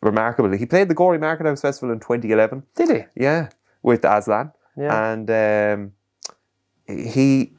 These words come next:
Speaker 1: he, he just, he, he comes, like, he came out with a lot of good, uh, little quotes and stuff. I also took, um, he, he was in a,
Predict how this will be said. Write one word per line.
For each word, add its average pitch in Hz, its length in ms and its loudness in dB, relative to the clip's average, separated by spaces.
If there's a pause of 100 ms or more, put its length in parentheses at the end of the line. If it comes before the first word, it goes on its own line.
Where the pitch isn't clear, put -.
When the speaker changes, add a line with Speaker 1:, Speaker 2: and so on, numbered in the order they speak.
(260)
Speaker 1:
he, 127 300 2
he 143 180 4
just, 202 540 0
he, 147 200 0
he 143 140 0
comes, 202 440 0
like, - 440 -4 (240)
he 135 80 2
came 220 180 4
out 220 100 4
with 196 120 2
a 175 40 2
lot 175 160 2
of 151 60 -4
good, 151 220 0 (160)
uh, 113 180 2
little 117 280 -4
quotes 123 360 0
and 117 80 -6
stuff. 101 220 -4
I 113 120 2
also 123 260 0
took, 113 300 -6
um, 95 400 0 (720)
he, - 280 -2
he 117 180 0
was 110 180 2
in 127 100 2
a, 107 320 2